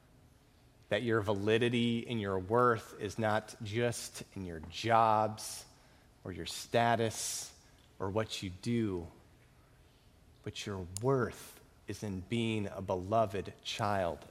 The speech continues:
of God. You are God's temple, and God's Spirit is within you. You belong to Jesus Christ, and his grace covers you. And God has called you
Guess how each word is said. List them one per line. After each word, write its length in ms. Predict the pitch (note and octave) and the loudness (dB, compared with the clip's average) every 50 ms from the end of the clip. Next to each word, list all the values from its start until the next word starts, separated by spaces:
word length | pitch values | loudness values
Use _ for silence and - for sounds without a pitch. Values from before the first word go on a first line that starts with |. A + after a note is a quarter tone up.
| - - | -18 -16
of 100 | - G2+ - - | -16 -16 -14 -8
God. 420 | - F#2+ G2+ G2 F2 - F2 E2+ - - - - - - - - - - - - - - - - - - - - - - - - - - - - - - - - - - - - - - - - - - - _ - - - - - | -2 0 0 0 0 -2 -6 -10 -16 -20 -20 -20 -20 -20 -20 -20 -20 -20 -20 -20 -20 -20 -20 -20 -20 -20 -20 -20 -20 -20 -20 -20 -20 -20 -20 -20 -20 -20 -20 -20 -20 -20 -20 -20 -20 -20 -20 -20 -20 -20 -20 _ -20 -20 -20 -4 0
You 260 | C#3 C#3 C#3+ D#3+ D3 | 4 4 4 6 6
are 160 | B2+ B2 B2 | 6 4 4
God's 460 | A2 G#2+ A2+ A2+ A2+ A2 G#2+ G2 - | 6 6 6 8 8 6 4 2 -2
temple, 600 | - - - - F#2+ F#2+ F2 - F#2 F2+ F2+ F2+ - - - - - - - - | -8 -8 -4 -4 -4 -4 -4 -4 -4 -4 -4 -6 -10 -16 -20 -20 -20 -20 -10 -6
and 220 | A2 G#2+ G#2 G2 | -4 -4 0 2
God's 320 | G#2+ A2 A2 G#2+ G#2+ G#2 - | 4 6 6 6 4 2 -2
Spirit 560 | - - - - - C3 B2+ A#2 G#2+ F#2+ - - - | -6 -8 -4 0 2 4 4 4 2 0 0 -2 -2
is 180 | G#2+ G2+ - | -2 -2 -2
within 400 | G2+ G2 - - A2 G#2 G#2+ G#2+ | -4 -6 -4 -2 -2 0 0 0
you. 280 | G2+ G2+ G2 G2 F#2+ F#2+ - - - - - - - - - - - - - - - - - - - - - - - | 0 0 -2 -2 -2 -4 -8 -14 -20 -20 -20 -20 -20 -20 -20 -20 -20 -20 -20 -20 -20 -20 -20 -20 -20 -20 -20 -8 -4
You 120 | G2 G#2 | -4 0
belong 580 | G2 G#2+ G#2+ G#2 A2 A2 A#2 A#2 A#2 A#2+ A#2+ A#2+ | 2 2 4 6 8 8 8 8 8 6 4 2
to 60 | A2+ | 2
Jesus 460 | G#2+ - A#2+ A#2 G#2+ G#2 A#2 A2 - | 2 2 2 2 0 0 -2 -4 -6
Christ, 580 | - - - B2 A2+ A2+ A2+ G#2+ - - - C3 | -2 2 6 6 6 6 6 2 -2 -4 -4 -4
and 120 | A#2 G#2 | -2 -2
his 220 | G#2+ A#2 G#2 - | -2 -2 -4 -4
grace 460 | - - G#2+ A2 A2 G#2+ G#2 - - - | -4 -2 2 4 4 4 4 2 -2 -8
covers 600 | - - - G2 F2+ - G2+ F#2+ F2 F2 - G2 | -4 0 0 2 2 2 0 -2 -2 -4 -6 -4
you. 280 | F#2 F2+ F2+ F2 F2+ F#2+ - - - - - - - - - - - - - - - - - - - - - - - - - - | -2 -2 -2 -2 -4 -8 -12 -18 -20 -20 -20 -20 -20 -20 -20 -20 -20 -20 -20 -20 -20 -20 -20 -20 -20 -20 -20 -20 -20 -20 -6 0
And 320 | A#2 A2+ A2 G#2+ G#2 G2 | 0 2 2 2 0 2
God 400 | - B2 B2+ C3+ C3+ C#3 C#3+ C#3 | 4 6 6 8 8 8 6 4
has 260 | C3+ C3+ B2+ B2 - - | 2 0 0 -2 -2 -6
called 520 | - - A#2 G#2 G#2 F#2+ F#2 F#2 G2 - | -4 2 4 4 4 4 2 0 -4 -4
you 240 | G2 F#2 F#2+ F2+ | -4 -4 -4 -4